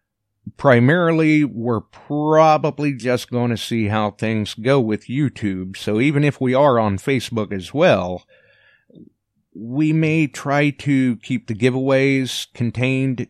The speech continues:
to the YouTube side, but that doesn't mean that you folks won't have a chance to enter. We've figured out a way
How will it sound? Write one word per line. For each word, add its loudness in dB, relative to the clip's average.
to -2
the -4
YouTube -2
side, -4
but 4
that 2
doesn't 2
mean 4
that 2
you 0
folks -6
won't -4
have -2
a -4
chance -4
to -10
enter. -6
We've -4
figured -4
out 4
a 0
way 2